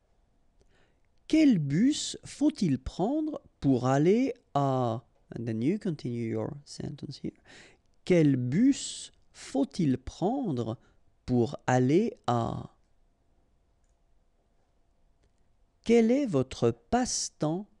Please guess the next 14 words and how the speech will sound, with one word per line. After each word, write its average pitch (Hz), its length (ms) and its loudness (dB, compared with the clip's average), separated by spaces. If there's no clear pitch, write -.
favori? - 920 -4
Okay, 131 260 -2
in 156 60 0
some 170 240 -2
cases, 139 460 0
maybe 160 260 2
you 151 180 4
will 143 200 0
hear 135 520 0
French 139 340 -4
people 131 380 2
use 135 240 2
this 120 280 -2
hobby. 165 520 4